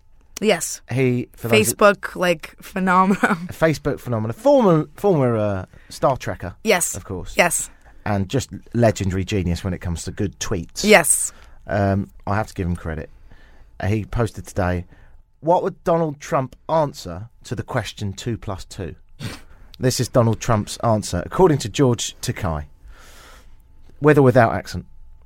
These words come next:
Speaker 1: Mm, without. Just do Vinny accent.
Speaker 2: Donald Trump would say this.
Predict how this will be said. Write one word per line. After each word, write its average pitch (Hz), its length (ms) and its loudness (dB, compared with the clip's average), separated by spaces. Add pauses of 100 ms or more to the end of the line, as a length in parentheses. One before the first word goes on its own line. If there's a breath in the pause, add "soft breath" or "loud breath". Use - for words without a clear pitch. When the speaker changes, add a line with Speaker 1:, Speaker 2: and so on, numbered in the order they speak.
(180)
Speaker 1:
Mm, 202 560 4 (720)
without. 165 580 0
Just 175 240 -2
do 170 160 2
Vinny 143 300 -4
accent. - 560 -10 (1120 soft breath)
Speaker 2:
Donald 127 240 4
Trump 117 200 0
would - 100 -6
say 101 180 2
this. 98 260 -2